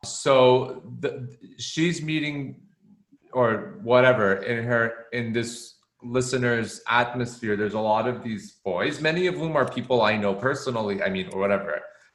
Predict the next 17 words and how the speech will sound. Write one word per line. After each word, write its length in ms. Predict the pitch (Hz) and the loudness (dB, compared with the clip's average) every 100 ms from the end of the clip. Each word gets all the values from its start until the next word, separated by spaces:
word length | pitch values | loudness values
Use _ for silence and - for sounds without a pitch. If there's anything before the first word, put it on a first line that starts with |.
| _ _ | _ _
Uh, 500 | 104 101 95 92 90 - - _ _ _ _ | 2 4 4 4 2 -2 -12 _ _ _ _
and 640 | 110 107 107 104 101 98 - 110 107 | 0 4 4 4 2 -4 -14 -8 2
they 760 | 117 117 117 113 113 117 - - | 4 6 4 2 0 -4 -10 -4
have 360 | 117 120 117 | 2 2 2
this 500 | 117 104 - - - _ _ _ _ _ _ _ | -2 -4 -6 -14 -20 _ _ _ _ _ _ _
personality 760 | - 127 123 127 120 120 120 120 | 0 0 2 2 4 6 4 2
where 200 | 107 107 | 0 2
they're 240 | 101 101 107 | 2 0 0
alienated 960 | 117 123 123 117 98 95 90 87 85 | 2 2 0 0 2 2 2 -2 -6
from, 540 | - 101 92 90 87 87 - _ _ _ | -8 -4 0 0 0 -6 -16 _ _ _
like, 320 | 110 104 98 - | 0 2 2 0
virtually 600 | 117 110 - 113 107 - | 0 0 -4 -4 -4 -2
everything 520 | 107 107 110 117 101 | -2 0 -4 -4 -2
around 460 | 98 98 107 127 135 | 2 4 4 2 2
them 180 | 143 | 0
except 540 | 127 107 - 120 107 - | 2 -2 -2 -2 -2 -2
their 260 | 104 98 | -2 -2